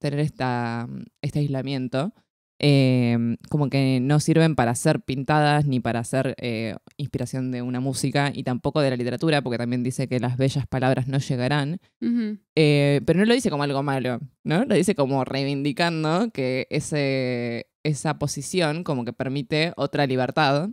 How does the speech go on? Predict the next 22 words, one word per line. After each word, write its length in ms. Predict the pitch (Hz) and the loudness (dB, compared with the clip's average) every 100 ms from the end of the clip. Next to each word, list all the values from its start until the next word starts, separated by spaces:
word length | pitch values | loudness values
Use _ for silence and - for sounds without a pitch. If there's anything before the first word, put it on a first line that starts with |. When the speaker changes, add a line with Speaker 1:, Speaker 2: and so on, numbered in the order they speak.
| - _ | -10 _
Speaker 1:
que 100 | - | 2
Speaker 2:
Como 120 | 202 | 4
por 80 | 196 | 4
Speaker 1:
es 60 | 202 | 0
Speaker 2:
ejemplo 180 | 226 226 | 0 -2
escribir. 200 | 190 180 | -2 0
Speaker 1:
justamente 300 | 220 170 147 | 0 0 0
la 80 | 123 | 0
de 60 | 85 | -2
estar 200 | 120 139 | 2 2
Speaker 2:
Claro. 60 | 135 | 2
Speaker 1:
en 80 | |
esta 180 | 143 143 | 0 0
isla 300 | 143 151 151 | 2 2 2
y 180 | 127 131 | 0 0
escribir 540 | 113 - 123 139 151 - | -2 -2 2 4 4 0
entre 240 | 139 123 123 | -6 -2 -2
mujeres. 540 | 127 170 147 131 139 - | 0 2 4 2 -2 -2
Speaker 2:
Ujú. 320 | 233 240 247 | 2 2 4
Speaker 1:
Les 100 | 151 | 2
permite 420 | 131 147 151 170 - | 4 2 4 2 4
aislarse. 600 | 135 147 160 - 135 | 2 4 2 2 -4